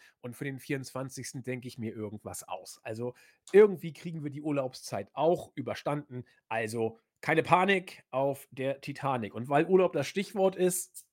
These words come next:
mache ich auch erst mal wieder ein Bier auf. Das gute Holsten Edel, mm, es schmeckt so schön nach Sommer, auch wenn hier alles voller Regen ist. Es ist alles so bedauerlich, aber,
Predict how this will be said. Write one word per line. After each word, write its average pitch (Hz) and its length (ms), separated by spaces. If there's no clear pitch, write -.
mache 147 220
ich 143 120
auch 131 80
erst 143 180
mal 139 140
wieder 127 140
ein 123 140
Bier 180 260
auf. 160 240
Das 170 160
gute 190 240
Holsten 208 400
Edel, 208 420
mm, 170 320
es 135 100
schmeckt 214 280
so 185 120
schön 185 240
nach 170 120
Sommer, 196 360
auch 165 180
wenn 170 100
hier 147 160
alles 147 160
voller 120 240
Regen 156 280
ist. 135 140
Es 151 80
ist 175 40
alles 156 160
so 143 80
bedauerlich, 135 640
aber, 131 360